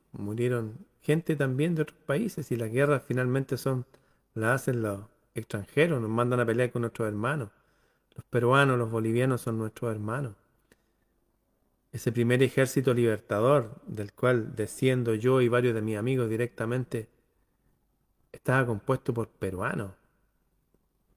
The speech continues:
Todavía no existía Bolivia, ¿eh? O sea, existía, por supuesto,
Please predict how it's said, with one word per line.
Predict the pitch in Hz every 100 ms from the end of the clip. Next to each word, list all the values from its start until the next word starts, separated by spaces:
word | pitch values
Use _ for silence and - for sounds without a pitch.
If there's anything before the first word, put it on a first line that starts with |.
| _
Todavía | - 139
no | 175
existía | - 131 - 165
Bolivia, | 170 165 214 139 120
¿eh? | 156 156 - - -
O | 180
sea, | 139 113 101 _ _ -
existía, | - - - 175
por | 147 113
supuesto, | 117 156 -